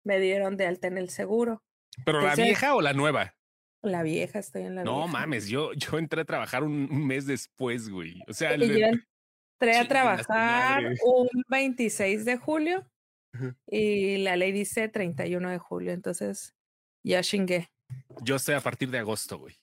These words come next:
Speaker 2: Pero bueno, ya no hablemos de esas cosas tristes. Ahorita acabas de decir algo bien interesante, cómo de repente las cosas, hay ciertas ondas, y ya vamos a entrar en terreno cinematográfico, que te hacen cambiar la perspectiva. Ayer vi a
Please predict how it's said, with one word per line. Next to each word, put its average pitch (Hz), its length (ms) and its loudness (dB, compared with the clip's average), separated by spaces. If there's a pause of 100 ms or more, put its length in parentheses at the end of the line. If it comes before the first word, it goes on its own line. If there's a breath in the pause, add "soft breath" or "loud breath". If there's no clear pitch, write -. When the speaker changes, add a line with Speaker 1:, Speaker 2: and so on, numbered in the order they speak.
Speaker 2:
Pero 131 140 -2
bueno, 139 180 0
ya 139 160 0
no 139 120 0
hablemos 135 400 0
de 127 60 -2
esas 120 180 -8
cosas 120 300 -6
tristes. 139 360 -2
Ahorita 214 340 0 (840 loud breath)
acabas 208 420 0
de 165 100 0
decir 160 280 0
algo 160 240 0
bien 151 180 -2
interesante, 123 840 -2 (180)
cómo 170 440 -2
de 127 200 -2
repente 160 460 -2
las 139 200 -4
cosas, 147 440 -4
hay 165 140 -6
ciertas 180 580 -2 (800)
ondas, 180 560 2
y 143 100 -4
ya 156 140 2
vamos 165 260 0
a 147 40 -2
entrar 143 260 0
en 151 100 -6
terreno 131 320 -2
cinematográfico, 120 840 -4
que - 100 -10
te - 140 -6
hacen 202 240 -2
cambiar 127 360 -2
la 160 80 -2
perspectiva. 117 720 -4
Ayer 185 300 0
vi 202 360 -4 (680)
a 139 280 -2